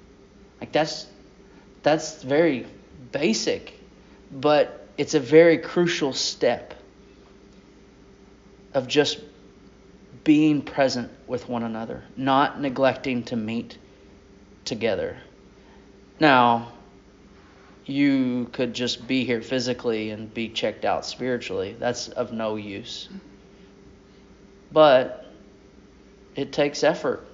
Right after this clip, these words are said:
It takes discipline. It takes sometimes sacrifice to move week by week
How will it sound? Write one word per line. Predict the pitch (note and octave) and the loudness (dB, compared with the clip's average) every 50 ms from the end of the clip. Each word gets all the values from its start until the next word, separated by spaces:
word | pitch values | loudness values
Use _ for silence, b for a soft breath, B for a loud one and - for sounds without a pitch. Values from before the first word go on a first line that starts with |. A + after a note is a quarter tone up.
| - - | -18 -10
It | - - - - | -8 -8 -8 -4
takes | - D3+ D#3 D#3 - - - - - - - - - - - - - - - - - - - - - - - - - - - - - - - B2+ | -2 -2 -2 -2 -6 -10 -12 -12 -14 -16 -20 -20 -20 -20 -20 -20 -20 -20 -20 -20 -20 -20 -20 -20 -20 -20 -20 -20 -20 -20 -20 -20 -20 -20 -14 -6
discipline. | C3+ D3 D3 - - - - A#2+ A#2 A2+ A2 A2 - A#2 | -6 -4 -4 -4 -6 -6 -6 -8 -8 -8 -10 -12 -8 -8
It | C3+ B2+ - | -8 -8 -8
takes | - D3+ D3+ D#3+ D#3 - - - - - - | -6 -4 -4 -4 -4 -6 -12 -12 -12 -14 -16
sometimes | - - - C#3 D3 C#3+ - - E3+ D#3 D3+ D3+ D#3+ D#3 - - - B B B B B B B B B B B B B B - - - - - - - - - - - - - - - - - - - - - - - - - - | -14 -6 -6 -4 -4 -4 -4 2 2 2 2 2 -2 -6 -8 -12 -16 B B B B B B B B B B B B B B -20 -20 -20 -20 -20 -20 -20 -20 -20 -20 -20 -20 -20 -20 -20 -20 -20 -20 -20 -20 -20 -20 -20 -20 -20 -20
sacrifice | - - - D3+ D#3 D#3+ - - - - - - C3 B2 A#2+ B2 A#2 - - | -12 -2 0 0 0 0 -6 -8 -10 -8 0 2 2 2 2 0 -2 -4 -6
to | - - B2+ A#2+ G#2+ - - - - - - - - - - - - - - - - - - - - - - - - - | -4 -2 -2 -2 -2 -4 -14 -20 -20 -20 -20 -20 -20 -20 -20 -20 -20 -20 -20 -20 -20 -20 -20 -20 -20 -20 -20 -20 -18 -14
move | B2+ B2 B2+ C3+ D3 D3+ D#3+ D#3+ D3+ - - - - - - - - - - - - - _ _ - - - - - - - - - - - - | -8 -4 0 2 6 6 6 6 4 0 -8 -16 -18 -20 -20 -20 -20 -20 -20 -20 -20 -20 _ _ -20 -20 -20 -20 -20 -20 -20 -20 -20 -20 -12 -6
week | B2 C3+ C3+ C3+ - | -4 -4 -2 0 2
by | C#3 C#3 C#3 | 4 4 4
week | C#3 C#3 C#3+ D3 C#3+ - - - - | 4 2 0 -2 -2 -4 -6 -14 -18